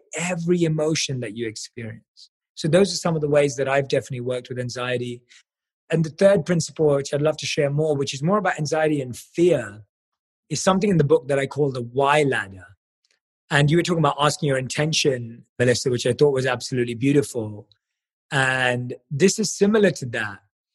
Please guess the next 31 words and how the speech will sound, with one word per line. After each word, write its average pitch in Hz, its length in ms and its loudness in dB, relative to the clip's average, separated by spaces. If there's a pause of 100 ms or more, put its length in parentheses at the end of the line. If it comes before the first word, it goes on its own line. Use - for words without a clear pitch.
(160)
And 151 80 2
I 165 60 4
want 214 100 6
to 226 60 4
give 185 120 2
you 190 60 4
an 165 60 4
example 147 480 0
of 131 100 0
an 135 80 -8
anxiety 135 560 0
or 123 140 0
a 117 40 -8
fear 127 360 0
I 113 140 -6
had 117 280 -6
and 117 100 -6
my 117 120 -10
wife 139 340 0
had 113 280 -8
at 113 100 -12
the 117 80 -10
beginning 127 420 -4
of 104 120 -14
the 120 80 -10
lockdown. 110 580 -8 (560)
So 151 260 6
me 165 140 2
and 196 80 4
my 190 100 6
wife, 143 380 4